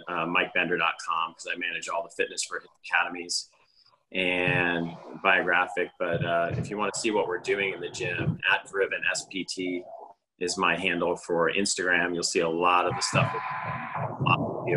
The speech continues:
what we're doing and how we, um, train people to achieve, uh, what I call, uh, positional mobility, positional stability for golf.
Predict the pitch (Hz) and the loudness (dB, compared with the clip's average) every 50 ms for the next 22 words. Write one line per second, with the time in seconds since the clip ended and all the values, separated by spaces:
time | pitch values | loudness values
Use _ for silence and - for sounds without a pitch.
0 | - - - 90 - - - - - 87 87 87 90 87 - _ _ _ _ _ | 0 0 -2 -4 -6 -6 -10 -10 -8 -8 -6 -6 -8 -10 -10 _ _ _ _ _
1 | _ _ _ _ _ _ - 85 87 87 87 85 85 90 95 90 85 87 85 85 | _ _ _ _ _ _ -6 -4 -2 0 0 -2 -2 0 2 4 4 4 4 2
2 | 85 85 85 82 85 82 85 82 82 82 82 80 - _ _ _ - - - 104 | 0 -2 -2 -2 0 2 2 2 2 0 -2 -6 -12 _ _ _ -6 0 2 2
3 | 92 87 85 - 95 85 - 92 87 85 85 82 82 - - - - 90 87 82 | 2 2 0 -2 -2 0 0 0 2 2 0 -2 -4 -4 -4 -2 0 0 0 0
4 | - - - 90 87 85 85 85 80 - - 85 82 80 80 80 80 78 - - | -2 -2 -2 -2 0 0 -2 -2 -4 -4 -2 0 0 2 2 2 0 -2 -4 -10
5 | - _ _ - - - - - - - - - - - - 90 87 85 85 - | -18 _ _ -20 -20 -20 -20 -20 -20 -20 -20 -20 -12 -8 -2 2 4 4 4 4
6 | - 92 85 82 82 82 82 80 80 80 80 - - - - - - _ _ _ | 4 6 6 6 6 6 4 4 4 2 0 -2 -6 -14 -20 -20 -20 _ _ _
7 | - - 90 85 98 87 - - 90 87 87 85 85 90 85 85 85 85 85 85 | -4 0 2 4 4 4 4 2 0 0 0 2 2 2 2 2 2 0 -4 -4
8 | - 87 82 90 90 - - 82 80 - - 85 82 85 85 82 82 80 - 82 | -4 -4 -2 0 0 0 -2 -2 -2 -2 -2 0 2 4 4 4 2 0 0 0
9 | 80 80 82 82 82 80 | 0 2 4 4 4 2